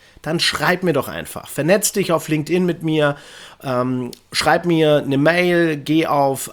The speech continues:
I T Mitarbeiter finden punkt D E und da kannst du dir auch einen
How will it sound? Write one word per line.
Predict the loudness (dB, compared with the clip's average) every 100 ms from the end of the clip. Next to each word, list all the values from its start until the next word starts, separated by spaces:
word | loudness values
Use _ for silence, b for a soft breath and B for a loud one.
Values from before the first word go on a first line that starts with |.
| -4
I | -4
T | -2 -2 -4 -2 0 2 2 0 -4 -6 -4
Mitarbeiter | -2 0 0 0 0 -2 0 0 0 -2
finden | -4 -2 0 0 0 -4 -4 -4 -4
punkt | 0 0 0 -2
D | -4
E | -4 -2 0 0 -2 B B B B _
und | 0 0 2 0 -2 -2
da | -2
kannst | 0 -2
du | 0
dir | 2 2
auch | 0
einen | 0 0 0 -2